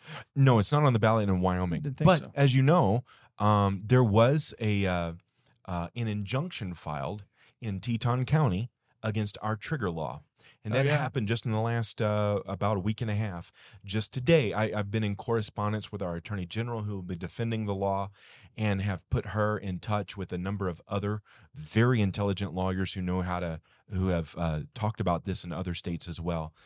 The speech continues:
Speaker 1: And so I really appreciate our state's response to this.
Speaker 2: Good.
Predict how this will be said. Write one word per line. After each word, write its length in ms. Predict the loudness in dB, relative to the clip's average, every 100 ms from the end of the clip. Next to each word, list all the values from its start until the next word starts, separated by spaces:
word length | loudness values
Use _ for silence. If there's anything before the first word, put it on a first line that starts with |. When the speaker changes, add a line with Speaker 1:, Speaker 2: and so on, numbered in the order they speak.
| -20 -16 -4
Speaker 1:
And 140 | -2
so 100 | 0
I 120 | 2
really 320 | 4 6 6 6
appreciate 580 | 4 2 2 0 -2
our 140 | -2 -8
state's 360 | -4 -6 -4
response 480 | -6 -6 -4 -4 -4
to 80 | -8
this. 280 | -12 -12 -14 -10
Speaker 2:
Good. 220 | -10 -10